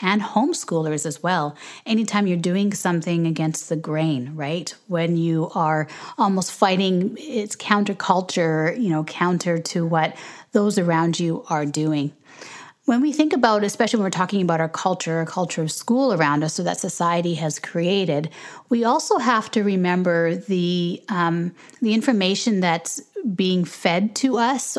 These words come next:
or what we receive and how valid that is a lot of times. So if we, I wanna speak directly to something as an example, like, um, uh, social media and television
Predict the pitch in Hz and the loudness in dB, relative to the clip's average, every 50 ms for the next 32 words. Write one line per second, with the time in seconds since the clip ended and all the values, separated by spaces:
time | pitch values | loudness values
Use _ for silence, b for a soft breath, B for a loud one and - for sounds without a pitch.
0 | - - 220 190 190 190 185 180 185 - 214 196 190 175 170 165 - - - 190 | -2 0 0 2 2 2 2 2 2 2 2 2 2 2 0 -2 -2 -2 -2 0
1 | 180 202 254 320 311 - B B B B B B B 226 214 202 - - - 262 | 2 2 2 0 -2 -4 B B B B B B B -2 0 0 0 2 2 2
2 | 277 262 247 202 185 175 165 175 175 175 165 160 160 156 190 - - _ _ _ | 2 2 2 2 4 4 4 4 2 2 2 2 0 -2 -4 -8 -14 _ _ _
3 | _ - - - - 202 175 180 170 160 151 - 196 180 160 151 156 156 151 147 | _ -18 -12 -8 -6 -2 0 0 0 0 -2 -2 -2 -2 -2 -2 -2 -2 -2 -2
4 | 147 143 139 - - - 151 156 165 180 - - - B B B B B B - | -4 -4 -6 -10 -10 -10 -10 -10 -10 -12 -12 -14 -14 B B B B B B 0
5 | 240 233 233 226 233 254 254 262 254 220 220 220 220 233 247 240 226 208 190 202 | 0 2 2 2 2 2 2 2 0 0 0 2 2 2 2 2 2 0 -2 -4
6 | - - - _ - - - - 226 214 208 - 196 185 180 - 220 208 202 185 | -8 -14 -18 _ -14 -10 -6 -4 -2 -2 0 2 2 2 2 2 0 0 0 0
7 | - - 185 180 - 202 196 190 175 165 - 180 175 165 156 170 170 160 165 - | 0 0 0 2 2 0 2 2 0 2 2 0 0 2 2 0 0 0 0 0
8 | 180 175 180 - 240 202 175 160 165 170 165 165 - - - - 175 160 160 160 | -2 -2 -2 -2 -2 0 2 2 2 0 -2 -4 -8 -10 -6 -2 -2 0 0 0
9 | 160 160 170 160 B B B B B B B _ B B B 466 427 - 262 196 | 0 0 -2 -2 B B B B B B B _ B B B _ -10 -4 -2 0
10 | 185 175 170 175 - - - _ - - - - 247 226 208 - 214 190 190 190 | 2 2 0 -2 -2 -6 -14 _ -16 -10 -4 0 0 0 2 2 2 2 2 2
11 | 190 185 180 165 160 160 170 - - _ - 190 175 170 170 170 170 170 165 - | 2 2 2 0 0 -2 -4 -8 -12 _ -4 0 0 2 2 2 2 0 0 -2
12 | - - - 208 208 202 185 180 175 165 156 - 156 151 160 160 | -2 0 2 2 4 4 2 2 0 0 0 -2 -2 -2 -4 -4